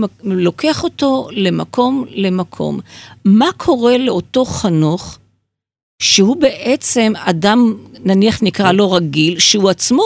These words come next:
הופך להיות מלאך, ואחר כך הוא הופך להיות שר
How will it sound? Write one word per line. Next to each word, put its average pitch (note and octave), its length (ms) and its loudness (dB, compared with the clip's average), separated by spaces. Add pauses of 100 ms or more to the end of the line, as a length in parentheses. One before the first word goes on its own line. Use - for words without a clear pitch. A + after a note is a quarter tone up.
(140)
הופך - 380 -4
להיות B3+ 240 0
מלאך, E3+ 580 -2 (440)
ואחר C#3+ 460 -6
כך - 140 -6
הוא - 120 -4
הופך - 440 -8
להיות G#3+ 220 -8
שר - 240 -2